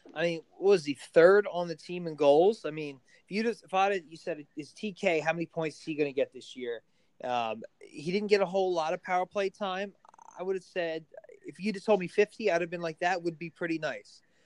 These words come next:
So he didn't get fifty, he got forty-nine, but he might, it's pretty close. Um, I give him a B plus, and the reason I didn't give him an A is because he spent a lot of his time on that top line. Um, and, yeah, that's gonna,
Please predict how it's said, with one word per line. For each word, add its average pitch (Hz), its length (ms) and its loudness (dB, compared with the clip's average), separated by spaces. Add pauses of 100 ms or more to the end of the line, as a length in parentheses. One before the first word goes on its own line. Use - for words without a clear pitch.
(100)
So - 160 -4
he 165 80 2
didn't 220 140 -2
get 214 140 -4
fifty, 185 280 -2
he - 20 0
got 151 160 0
forty-nine, 156 460 -2
but 123 60 -4
he 135 60 -4
might, 147 240 -4
it's 143 140 -8
pretty 208 300 -4
close. - 580 -8 (460)
Um, 120 400 -6 (360)
I 175 100 0
give 240 140 -2
him 214 60 -2
a 196 40 0
B 170 160 -4
plus, - 400 -8
and 127 100 -14
the 156 60 -10
reason 185 240 0
I 175 80 0
didn't 175 120 -6
give 170 100 2
him 165 80 -4
an 156 80 0
A 151 180 4
is 143 80 -6
because - 260 -12
he 139 120 -20 (180)
spent 156 300 -4
a 123 40 -10
lot 147 280 0
of 135 40 -2
his 127 120 -16
time 123 260 -12
on 120 100 -14
that 117 160 -10
top 123 280 -6
line. 131 380 -6 (580)
Um, 117 420 -6 (840)
and, 131 240 -10
yeah, 143 220 0
that's 131 160 -6
gonna, 135 240 -6